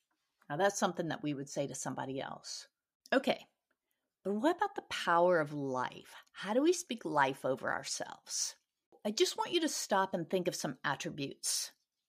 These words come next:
that you are good at. I don't want you to lie to yourself, but I can cook good, me personally.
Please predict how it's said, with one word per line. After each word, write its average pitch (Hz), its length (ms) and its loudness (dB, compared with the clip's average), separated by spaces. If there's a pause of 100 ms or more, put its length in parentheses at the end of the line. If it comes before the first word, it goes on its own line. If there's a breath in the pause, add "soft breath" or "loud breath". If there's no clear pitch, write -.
(200)
that 214 120 0
you 294 140 8
are 285 80 6
good 254 240 8
at. - 200 -2 (440)
I 226 80 2
don't 311 200 2
want 240 220 0
you 240 80 -2
to 165 100 2
lie 143 420 4
to - 180 -6
yourself, - 760 -6 (280)
but 175 200 8 (560)
I - 120 -4
can 156 180 -6
cook - 260 0
good, - 280 -2 (320)
me 175 160 -6
personally. 196 640 -4